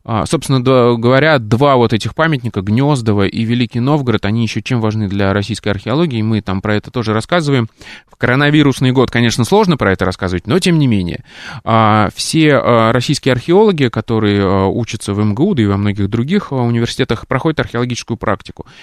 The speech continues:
в Гнёздово и в, а, в Новгороде. Почему? Потому что это два очень богатых и очень показательных памятника своей различностью, потому что там очень разный, э, археологический слой, очень разная сохранность памятника,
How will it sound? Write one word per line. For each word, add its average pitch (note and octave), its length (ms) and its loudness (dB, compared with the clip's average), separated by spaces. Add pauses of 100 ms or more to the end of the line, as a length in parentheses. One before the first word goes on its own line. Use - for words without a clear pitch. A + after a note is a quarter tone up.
(220)
в G#2+ 120 -16
Гнёздово C#3+ 600 2 (120)
и E3 180 -2
в, B2+ 180 2 (120)
а, G2+ 280 0 (1080)
в G#2 80 -2
Новгороде. G2 460 0
Почему? C#3 420 0
Потому B2 380 0
что C3 200 -2 (240)
это A#2+ 200 -4
два C3 160 2
очень A#2+ 240 0
богатых D3 520 0
и D3 80 0
очень C#3 220 0
показательных B2 800 0
памятника D#3+ 520 0 (320)
своей C#3 320 2
различностью, A#2+ 720 -2
потому A#2 240 -2
что A#2 160 -6
там A#2+ 300 0
очень C#3 320 2
разный, G#2 380 0
э, - 40 -6
археологический G#2 1120 -2
слой, D#3 260 0
очень C#3 380 2
разная G#2+ 260 2
сохранность A#2+ 460 -2
памятника, D#3+ 480 -2